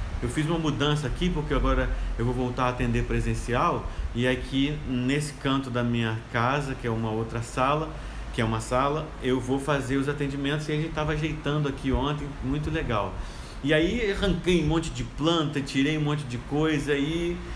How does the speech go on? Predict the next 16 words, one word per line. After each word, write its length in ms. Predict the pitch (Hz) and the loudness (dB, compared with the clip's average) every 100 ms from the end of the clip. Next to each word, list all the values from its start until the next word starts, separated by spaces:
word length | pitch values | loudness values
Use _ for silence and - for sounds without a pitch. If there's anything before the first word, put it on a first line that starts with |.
| - | -2
algumas 340 | 123 160 180 | 0 2 2
plantas 280 | 175 170 170 | 2 0 0
estavam 240 | 151 156 147 | 0 0 2
muito 280 | 165 233 | 2 0
caídas. 540 | - 202 156 170 175 175 | 0 0 4 2 2 -2
O 460 | - - - - - | -2 -10 -12 -10 -6
que 80 | |
que 140 | 311 311 | -4 -4
faz, 600 | - 233 196 135 123 117 | -4 0 2 2 0 0
Igor? 200 | 117 113 - - | 0 0 -6 -4
Por 180 | 302 - | -4 -2
quê? 300 | 170 127 92 - - - - - | 0 0 -2 -8 -12 -12 -10 -6
Porque 300 | 147 - 170 | -6 -2 -2
o 100 | 156 | -2
solo 420 | - 165 165 165 | -2 0 2 0
tá 180 | 160 | -2